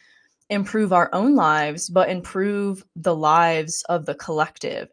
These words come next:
and how we're going to, it's, it's the energy of the grassroots movement, right? If you haven't heard of what a grassroots movement is, it's when people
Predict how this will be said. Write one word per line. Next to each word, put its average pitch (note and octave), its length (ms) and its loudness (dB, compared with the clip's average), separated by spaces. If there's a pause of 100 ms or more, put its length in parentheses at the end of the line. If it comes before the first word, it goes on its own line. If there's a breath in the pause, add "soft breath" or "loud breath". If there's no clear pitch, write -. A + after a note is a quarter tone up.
and F3 180 0
how F3 360 2
we're F3 160 -2
going D#3+ 260 -8
to, D#3 240 -6
it's, - 380 -6
it's A3 320 -2
the A#3+ 160 -4
energy A3 460 -2
of F3+ 580 2 (680)
the G3 80 -2
grassroots F#3 760 0
movement, F3 500 -4 (340)
right? D#3+ 160 0
If F3 120 -4
you F3 80 -4
haven't F#3+ 240 -2
heard F3 200 0
of F3 140 -2
what E3 80 0
a E3 60 0
grassroots F#3 920 -4
movement G3+ 400 -2
is, E3 340 0
it's F#3 300 -2
when F#3 540 -4
people F#3+ 600 0